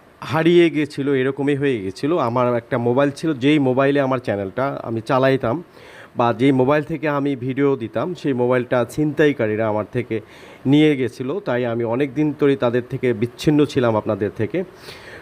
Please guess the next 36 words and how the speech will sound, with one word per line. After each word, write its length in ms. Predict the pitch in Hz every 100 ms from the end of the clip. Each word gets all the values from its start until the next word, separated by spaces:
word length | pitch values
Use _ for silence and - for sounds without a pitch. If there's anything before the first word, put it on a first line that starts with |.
| -
তো 120 | 143
আজকে 420 | 131 156 - 185
পুনরায় 420 | 170 156 151 147 143
চ্যানেলটা 420 | 143 131 127 131
আবার 160 | 123
ফেরত 280 | 120 147 143 143
পেলাম। 300 | 127 127 147
অনেক 280 | 123 117 110
দিন 200 | 135 135
আমার, 380 | 120 117 113 104
আহ, 320 | 104 101 98
ধৈর্য 320 | 110 131 139
ধরতে 300 | 123 117 120
হয়েছিল। 380 | 117 104 127 143
প্রায় 200 | 127 120
এক 180 | 127 127
মাস 300 | 139 156 143
পরে 240 | - 131 117
আমাকে 280 | 110 107 110
YouTube 400 | 110 123 123 123
কর্তৃপক্ষ 540 | 123 117 131 123 - 139
আমাকে 360 | 110 123 143 143 - - -
চ্যানেলটা 340 | 139 127 113
ফেরত 280 | 117 151 147 -
দিছে। 240 | 101 - - _ - - - - -
তো 100 | 160
যাই 240 | 139 151 156
হোক, 200 | 185 139
যারা 260 | 147 147
আমার 200 | 151 151
চ্যানেলটা 560 | 147 151 143 139 147 147
এখনও 320 | 131 - 143
সাবস্ক্রাইব 460 | 139 135 - 131 123 -
করেনি, 340 | 120 120 139
তাদেরকে 380 | 120 113 120 131
অনুরোধ 380 | 113 123 139